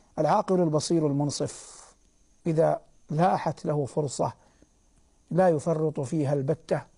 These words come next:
ويسير على هدى ونور من الله. "إذا هبت رياحك فاغتنمها، فإن لكل خافقة سكون، وإن درت نياقك فاحتلبها، فلا تدري الفصيل لمن يكون".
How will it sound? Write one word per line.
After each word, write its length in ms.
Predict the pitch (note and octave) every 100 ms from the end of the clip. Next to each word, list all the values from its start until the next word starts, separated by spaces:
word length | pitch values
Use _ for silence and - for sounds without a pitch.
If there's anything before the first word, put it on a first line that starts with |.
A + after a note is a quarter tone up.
| _ _ _ _ _
ويسير 500 | D3+ D3+ - E3 D#3
على 220 | B2+ D3+
هدى 320 | D3+ C3+ D#3+ E3+
ونور 520 | C#3+ D3 D3+ D#3 C#3+
من 260 | C#3 D3+
الله. 300 | D3 C3+ D3+ - _ _ _ _
"إذا 280 | E3 D#3 C#3+
هبت 320 | D3+ D3+ C#3+
رياحك 480 | D3 D#3+ D3 D3 C#3
فاغتنمها، 720 | C3 D3+ C3 C#3+ G#3+ F3+ E3+ - _ _ - _ _ - _ _ _ _ _ _ _ _ _ _
فإن 320 | F3+ F#3+ G3
لكل 420 | F3+ E3+ G3+ F#3+
خافقة 600 | E3+ G3 E3+ G#3+ G3 G3
سكون، 500 | F3 F#3+ - A#3 C#3+ - _ _ _ _ _ _
وإن 260 | F3+ F3+ E3
درت 360 | E3 D#3+ D3+
نياقك 480 | E3 D#3+ D3+ D3+ D3+
فاحتلبها، 720 | C#3 C#3 - E3+ A3+ F#3+ A#3+ - _ _ _
فلا 380 | - E3+ E3+ D#3
تدري 400 | - D#3+ D3+ D3+
الفصيل 560 | C3 D#3 - D#3 D3+
لمن 360 | D3+ D3+ C#3+ C#3+
يكون". 440 | C3+ - C#3 C3